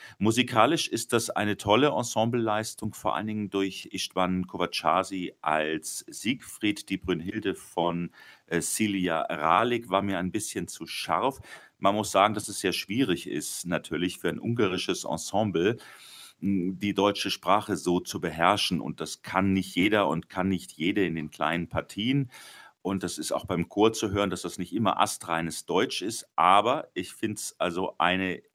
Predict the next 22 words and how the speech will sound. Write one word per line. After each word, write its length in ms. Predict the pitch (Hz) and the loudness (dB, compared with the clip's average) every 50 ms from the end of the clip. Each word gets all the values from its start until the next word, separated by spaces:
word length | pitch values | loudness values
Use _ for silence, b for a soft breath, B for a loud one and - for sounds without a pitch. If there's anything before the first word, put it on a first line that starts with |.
| _ _ _ _ _ _ | _ _ _ _ _ _
musikalische 680 | - 98 104 90 92 92 - 117 123 143 123 - - 82 | -2 -2 0 0 -2 -2 4 6 6 6 6 2 2 0
Inszenierung, 420 | 80 78 - 87 82 82 80 78 | -2 -2 -2 -2 0 0 0 0
wenn 120 | 78 76 78 | 0 0 0
man 140 | 76 76 | -2 -4
so 180 | 71 78 78 76 | -2 -4 -2 0
will, 160 | 76 82 98 | 2 2 2
die 140 | 98 95 - | 2 0 0
dann 160 | - 98 90 | 0 0 4
doch 180 | - 110 104 - - | 4 2 2 2 -4
auf 200 | 101 - - - - | -6 -8 -8 -10 -8
Kante 340 | - - 123 127 127 - 98 | 2 2 2 2 2 -2 -2
genäht 400 | 95 95 92 92 98 98 95 - | 0 0 0 0 0 -2 -4 -4
ist 240 | - 95 - - | -6 -6 -6 -4
und 260 | 78 76 - - - - | -8 -8 -8 -8 -4 -2
alle 200 | 82 85 82 82 | 0 0 0 0
geben 340 | - 95 98 98 98 90 | 2 2 2 2 0 -4
ihr 180 | - 85 85 - | -8 -6 -4 -4
Allerbestes. 680 | 78 87 82 78 - 95 110 110 - - 98 - - - | -2 -2 -4 -2 -2 -2 -4 -4 -4 -10 -10 -10 -4 4
Auch 320 | 98 101 127 147 - - B B B B B B B - | 6 6 6 4 0 -6 B B B B B B B 2
der 120 | 95 95 | 2 2
Dirigent 640 | 92 90 90 85 85 85 80 87 95 104 95 - - - 80 - | 2 2 2 2 2 2 2 0 -2 -2 -6 -8 -12 -14 -10 -2
Balázs 480 | - 85 92 95 92 90 85 - - | 2 2 4 4 4 0 0 -4 -12